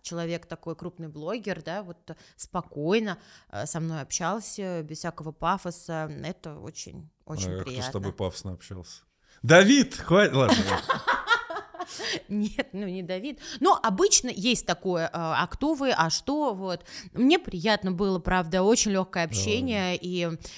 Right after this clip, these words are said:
Speaker 1: э, я з-, большая часть людей, которых я знаю, они очень уважают тебя за то, как ты себя сам сделал,
Speaker 2: Ты щас
Speaker 1: как
Speaker 2: заплачешь.
Speaker 1: ты еще сам обучаешься.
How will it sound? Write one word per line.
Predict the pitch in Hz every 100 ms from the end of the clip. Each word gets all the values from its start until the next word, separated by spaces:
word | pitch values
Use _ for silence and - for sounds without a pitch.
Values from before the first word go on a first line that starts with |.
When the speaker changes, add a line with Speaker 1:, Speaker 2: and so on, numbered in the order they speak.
| - -
Speaker 1:
э, | - 98 101
я | 170 196
з-, | 160 165 -
большая | 175 233 - 175
часть | 170 -
людей, | 170 151
которых | - - - -
я | -
знаю, | 208 254 185
они | 156 175 196 - _ _ -
очень | 208 - 190
уважают | 175 180 175 170
тебя | 190 220 294 294
за | 175 175
то, | 170 180
как | 165 165 -
ты | 165 151 -
себя | - 160 151
сам | - 143 143
сделал, | 147 160 135 151 247
Speaker 2:
Ты | -
щас | - 101
Speaker 1:
как | 202 -
Speaker 2:
заплачешь. | 196
Speaker 1:
ты | 180 180 196
еще | - 175
сам | - 165 143
обучаешься. | 160 170 - 139 139 - -